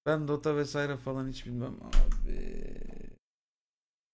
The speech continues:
Of. Arkadaşlar yani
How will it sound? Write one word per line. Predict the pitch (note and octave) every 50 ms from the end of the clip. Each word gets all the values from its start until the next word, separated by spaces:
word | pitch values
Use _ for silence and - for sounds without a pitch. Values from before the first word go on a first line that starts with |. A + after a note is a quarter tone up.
| _ _ _ _ _ _ _ _ _ _ _ _ _ _ _ _ _ _ -
Of. | D3 - - - - - - - - - - - - _ _ _ _ _ _ _ _ _ _ _ _ _ _ _ _ _ _ _ _ _ _ _ _ _
Arkadaşlar | - - D3 - - D#3+ D#3+ - - - -
yani | - D3 D3 C#3+ C#3 C#3 C#3 - -